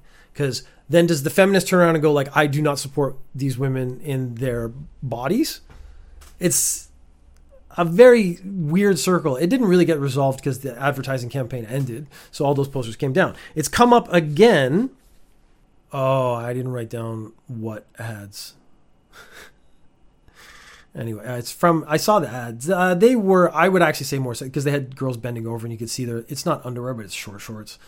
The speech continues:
underneath, like, jackets and stuff. So it, there was a, certainly a sexual element to it. I think the positioning, you could justify saying it was sexual to a degree.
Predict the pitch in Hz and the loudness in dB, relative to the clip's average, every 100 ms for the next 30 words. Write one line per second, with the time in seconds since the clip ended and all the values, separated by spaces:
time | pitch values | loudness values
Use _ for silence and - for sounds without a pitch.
0 | - 135 117 110 110 - 113 95 - _ | -18 -12 -10 -8 -10 -12 -14 -14 -18 _
1 | - _ _ _ _ - 127 113 110 120 | -20 _ _ _ _ -18 -14 -14 -12 -14
2 | - 123 - 135 135 - _ - 220 247 | -10 -10 -6 -6 -8 -16 _ 4 4 6
3 | 254 262 214 185 - 269 247 220 - 175 | 4 4 2 2 2 0 4 4 4 0
4 | - 156 123 113 113 107 104 95 170 220 | 0 -2 -2 -8 -10 -12 -12 0 4 4
5 | 208 190 160 196 180 196 185 170 135 156 | 2 4 4 4 2 2 4 4 2 0
6 | 151 165 135 135 156 - 127 120 135 123 | 0 -2 -2 -4 -4 -4 -4 -4 -4 -6
7 | 117 113 - 143 139 - 135 123 113 - | -6 -8 -8 -8 -8 -6 -4 -4 -6 -4
8 | 127 113 113 85 87 | -4 -4 -10 -10 -10